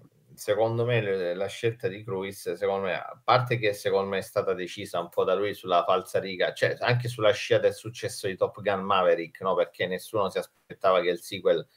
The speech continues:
raggiungesse degli, un, un apprezzamento e degli incassi addirittura superiori all'originale. Quindi credo che sia anche un po' questa volontà, un po' di cavalcare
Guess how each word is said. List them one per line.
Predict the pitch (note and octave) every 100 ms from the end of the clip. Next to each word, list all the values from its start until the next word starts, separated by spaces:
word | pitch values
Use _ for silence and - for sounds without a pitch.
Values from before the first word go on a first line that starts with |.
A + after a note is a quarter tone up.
| _ _ _
raggiungesse | G2 G2+ G#2+ G2 A2 G#2+ A2
degli, | G2 G2 G2 G2
un, | G#2 G#2+ G#2+
un | G#2+
apprezzamento | G#2+ G#2+ G#2 - A2 B2 A#2+
e | F2+
degli | F#2+
incassi | G2 F#2 G#2 - E2+
addirittura | F2+ F2+ - G#2
superiori | - - F2+ F#2 F2+
all'originale. | E2+ F2 E2+ - F2+ E2+ E2 - - _ _ _ _ _ _ _ _ _ _
Quindi | C3+ A#2
credo | A2 A2+
che | A2+
sia | A2 A#2+ A2+
anche | A#2 A#2+
un | F#2+
po' | G#2+
questa | G#2 - G#2+
volontà, | G2+ G2+ G2+ F2+
un | D#2+
po' | G2+ A2+
di | G#2
cavalcare | F#2+ F#2+ - G#2 F#2+ F2+ -